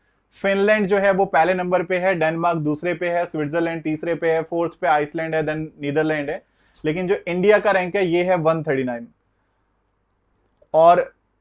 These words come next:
वन फ़ोर्टी नाइन कंट्रीज का ये रैंक था, मतलब वन फ़ोर्टी नाइन का इंडेक्स था ये,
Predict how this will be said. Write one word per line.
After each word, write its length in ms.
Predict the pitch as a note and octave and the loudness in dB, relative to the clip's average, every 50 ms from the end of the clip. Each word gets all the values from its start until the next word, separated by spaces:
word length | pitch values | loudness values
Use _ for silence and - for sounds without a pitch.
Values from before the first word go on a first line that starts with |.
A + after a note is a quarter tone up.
| _ - | _ -8
वन 400 | D3 B2+ C3 D#3+ F3+ G3+ G#3+ G#3+ | -8 0 4 4 4 4 2 -2
फ़ोर्टी 340 | G3 - F#3+ F3+ F3+ G3 F#3+ | 0 0 0 0 0 0 0
नाइन 200 | F#3 F3+ F#3+ F3+ | 0 -2 -2 -2
कंट्रीज 480 | - F3 D#3+ D#3 D3+ D#3 E3+ F3 E3 | -2 -2 -2 -2 0 0 0 0 0
का 140 | - - E3+ | 0 -2 0
ये 180 | E3 E3 E3 D3+ | 0 0 2 2
रैंक 300 | C#3 C#3 C#3 C#3 A#2+ C#3+ | 2 0 0 -2 -6 -10
था, 220 | - - B2 B2+ | -12 -14 -14 -12
मतलब 240 | C3 C3 C#3 C#3+ C3+ | -8 -4 -4 -2 -2
वन 300 | C3+ D3+ D#3+ F3+ F3+ F3 | -2 -2 -2 -4 -6 -8
फ़ोर्टी 300 | - - - D#3 D3+ D#3+ | -8 -4 -2 -2 -2 -2
नाइन 200 | E3 E3 E3 E3 | -2 -4 -4 -2
का 100 | D#3 E3+ | -2 -2
इंडेक्स 420 | D#3 D3 C#3 C3+ C#3+ C#3+ - - | -2 -2 -2 -2 -4 -4 -4 -4
था 60 | D#3 C#3+ | -4 -2
ये, 260 | C#3 C#3 C#3+ F3+ | -2 -4 -6 -8